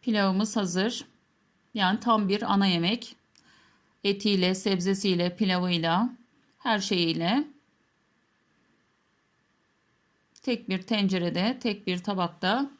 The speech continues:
yemeğimiz hazır. Denemenizi tavsiye ediyorum. Çok lezzetli, çok güzel bir yemek. Şöyle iyice yakından göstereyim.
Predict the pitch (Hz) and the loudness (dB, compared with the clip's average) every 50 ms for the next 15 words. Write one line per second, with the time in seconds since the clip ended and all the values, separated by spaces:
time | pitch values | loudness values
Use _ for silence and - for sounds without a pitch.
0 | _ - - _ _ _ _ _ _ _ _ _ _ _ _ _ _ - _ _ | _ -20 -20 _ _ _ _ _ _ _ _ _ _ _ _ _ _ -20 _ _
1 | _ _ _ _ _ _ - _ _ _ - - _ _ _ - _ - _ _ | _ _ _ _ _ _ -20 _ _ _ -20 -20 _ _ _ -20 _ -20 _ _
2 | _ _ _ _ 247 226 202 185 180 175 175 202 220 - - 190 175 165 170 170 | _ _ _ _ -6 -4 -2 0 0 0 -2 -2 -2 -2 -2 -2 -2 -2 -4 -6
3 | 165 - - - - - - - _ _ _ - 208 208 208 214 214 214 220 214 | -6 -10 -20 -20 -20 -20 -20 -20 _ _ _ -4 -2 -2 0 0 2 0 0 0
4 | - - 220 208 208 202 - - 226 226 226 220 226 226 214 196 202 240 302 - | 0 2 2 2 2 2 0 2 2 2 2 4 4 2 4 4 4 2 2 0
5 | - - _ _ _ _ _ _ - _ - 233 226 226 262 233 208 196 170 175 | -2 -20 _ _ _ _ _ _ -20 _ -6 -6 -2 0 0 2 2 2 0 -2
6 | 180 175 - 196 226 233 - 247 226 - 202 175 190 185 175 175 170 170 170 165 | -4 -2 -2 -4 -4 -2 -2 -6 -6 -4 -4 0 2 2 2 2 0 0 0 0
7 | 170 190 254 339 - - - _ _ _ _ _ _ _ _ _ _ _ _ _ | 2 0 0 0 -4 -10 -20 _ _ _ _ _ _ _ _ _ _ _ _ _
8 | _ _ _ _ _ _ _ _ _ _ _ _ _ _ _ _ _ _ _ _ | _ _ _ _ _ _ _ _ _ _ _ _ _ _ _ _ _ _ _ _
9 | _ _ _ _ _ _ _ _ _ _ _ - _ _ _ _ _ _ _ - | _ _ _ _ _ _ _ _ _ _ _ -20 _ _ _ _ _ _ _ -10
10 | - 202 185 180 190 196 196 175 180 196 190 185 - - 190 190 190 190 190 185 | -6 -4 -2 0 0 0 0 0 0 0 0 0 0 0 0 2 2 2 2 0
11 | 180 180 175 - - 170 170 165 170 185 226 269 277 | 0 -2 -4 -4 -4 -2 -2 0 0 0 0 0 -2